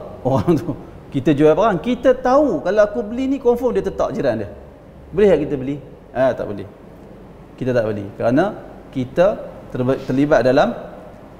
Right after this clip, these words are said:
ah, kecederaan kepada orang lain. Yang kelima, Muslim mengiktiraf hak penganut agama lain untuk wujud. Kita tak boleh nafikan. Allah Subhanahu Wa Taala menciptakan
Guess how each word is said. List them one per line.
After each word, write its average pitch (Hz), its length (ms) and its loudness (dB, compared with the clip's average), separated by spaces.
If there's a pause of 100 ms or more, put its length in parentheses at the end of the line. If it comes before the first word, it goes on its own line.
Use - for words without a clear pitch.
ah, 107 640 -2 (720)
kecederaan 139 560 2
kepada 117 240 -2
orang 104 200 -2 (100)
lain. 95 80 -12 (1160)
Yang 139 240 0
kelima, 170 400 4
Muslim 185 640 2
mengiktiraf 160 800 2
hak 147 120 4 (120)
penganut 151 320 -2
agama 131 320 0
lain 160 320 2 (560)
untuk 135 380 0
wujud. 135 340 0 (720)
Kita 208 320 2
tak 214 240 -2
boleh 160 240 -2
nafikan. 135 560 -4 (240)
Allah 143 240 2
Subhanahu 156 560 0
Wa 147 80 0
Taala 151 320 -4
menciptakan 156 960 -2